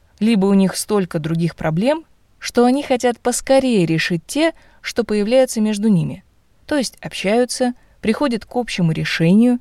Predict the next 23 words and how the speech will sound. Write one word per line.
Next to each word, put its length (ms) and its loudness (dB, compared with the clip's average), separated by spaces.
стараются 540 -2
не 120 -2
повторять 420 -6
ошибок. 460 -10
Или 240 2
даже 260 0
повторяют, 580 -2
но 200 2
знают, 480 0
как 380 0
лучше 420 -4
разрешить 500 -4
конфликт. 600 -6
Вторая 380 2
гипотеза 520 -6
такова, 440 -4
что 320 -6
у 120 0
них 220 -4
случается 640 -2
бурное 640 0
выяснение 720 2
отношений, 880 -4